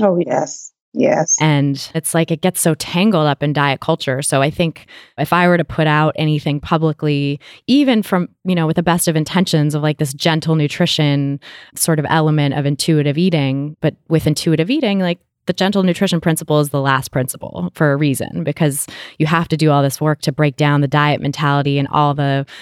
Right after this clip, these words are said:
Speaker 2: bullshit that diet culture has taught you about food and bodies before even being able to relate to nutrition in a way that feels self-caring and not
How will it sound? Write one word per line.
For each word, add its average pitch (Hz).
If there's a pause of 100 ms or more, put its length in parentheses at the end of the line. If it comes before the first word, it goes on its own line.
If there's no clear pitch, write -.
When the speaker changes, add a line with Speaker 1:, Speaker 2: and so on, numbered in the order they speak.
(200)
Speaker 2:
bullshit 160
that 143
diet 143
culture 143
has 139
taught -
you 147
about 135
food 147
and 143
bodies 139 (360)
before 165
even 147
being 151
able 135
to 135
relate 135
to 156
nutrition 147
in 151
a 147
way 135
that 131
feels 135 (320)
self-caring 143
and 139
not 135